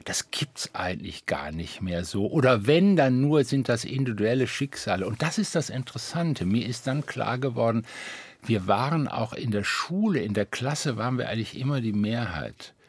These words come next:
Also diejenigen, die nicht aus den bildungsreichen Elternhäusern stammten. Auf dem Gymnasium hatte ich auch das Gefühl, wir waren die Mehrheit in der Klasse. Und eigentlich habe ich auch dieses Gefühl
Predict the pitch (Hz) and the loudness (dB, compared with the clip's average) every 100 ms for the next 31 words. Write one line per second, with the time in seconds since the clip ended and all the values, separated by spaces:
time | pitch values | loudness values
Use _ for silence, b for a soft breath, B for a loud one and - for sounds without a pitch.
0 | b b 107 104 107 143 135 139 127 123 | b b -2 0 2 0 4 4 6 4
1 | 113 120 180 - - 98 - 98 85 107 | 6 6 6 4 -2 -4 0 2 4 4
2 | 107 101 87 - - - - - 80 101 | 4 4 2 -2 -6 -10 -12 0 2 4
3 | - 98 - 82 85 87 76 78 80 78 | 2 -2 -2 -4 -2 -2 -2 -6 -6 -8
4 | - - 69 65 - 85 B B - - | -10 -8 -8 -8 -8 -8 B B -10 -2
5 | 117 - 117 110 - 127 139 202 233 135 | 0 2 0 0 0 2 2 2 2 2
6 | - 139 - 185 202 - 139 - 120 123 | 0 -2 -2 0 -2 -2 -4 0 -2 0
7 | 156 160 151 185 262 269 165 - 87 85 | 0 2 2 2 2 2 -2 -4 -2 -2
8 | - 80 71 - 147 B B B B B | -2 -4 -2 -2 -2 B B B B B
9 | - 120 - 117 147 202 220 196 - 156 | 2 2 2 4 6 8 8 6 2 -2
10 | 147 139 - 139 127 117 - 117 - - | 0 -2 -2 -4 -2 -4 -2 -4 -4 -2
11 | 160 147 | 2 2